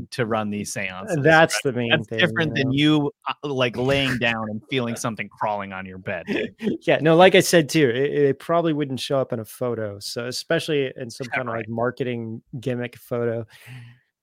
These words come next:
Speaker 2: probably not gonna happen that way.
Speaker 1: Okay, so now <laughs> I guess, though, let's, like, take, like, like, let's put all of that down.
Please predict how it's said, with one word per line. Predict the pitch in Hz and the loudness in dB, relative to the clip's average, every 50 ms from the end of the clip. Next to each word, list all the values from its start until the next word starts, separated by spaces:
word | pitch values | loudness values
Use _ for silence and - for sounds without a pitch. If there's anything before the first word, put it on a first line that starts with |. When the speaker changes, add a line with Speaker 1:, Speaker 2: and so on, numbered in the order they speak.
| _ _ _ | _ _ _
Speaker 2:
probably | _ - - 165 156 156 139 147 139 | _ -10 -8 -6 -6 -4 -4 -4 -4
not | 131 123 117 | -4 -4 -6
gonna | - 120 110 | -6 -8 -8
happen | 107 110 113 - 113 110 | -8 -8 -10 -10 -10 -12
that | 107 104 113 120 | -12 -12 -12 -8
way. | - - | -2 0
Speaker 1:
Okay, | 165 151 170 147 135 | 0 2 2 0 0
so | 131 - 170 | -2 -6 -4
now | 165 156 156 156 147 - | -2 -2 -2 -2 -4 -4
<laughs> | - - - - - | -6 -6 -6 -4 0
I | 214 180 151 | 2 2 2
guess, | 143 165 165 170 143 - - - - _ _ _ - | 2 0 0 -2 -2 -4 -10 -12 -12 _ _ _ -10
though, | 143 127 143 135 131 131 | -4 0 2 2 2 2
let's, | 120 127 131 131 - - | 2 0 -2 -2 -2 0
like, | 170 151 127 131 | 0 0 0 0
take, | - 156 135 135 135 - _ - | 0 2 2 2 0 -4 _ -8
like, | - 131 131 127 | -6 -6 -6 -4
like, | 135 131 127 | -6 -6 -4
let's | 143 151 - | -4 -6 -6
put | - - 175 | -2 2 4
all | 151 139 139 | 6 6 6
of | 131 120 | 4 4
that | 127 120 113 | 2 2 2
down. | 104 110 104 104 104 104 110 | 2 -2 -2 -2 -4 -6 -8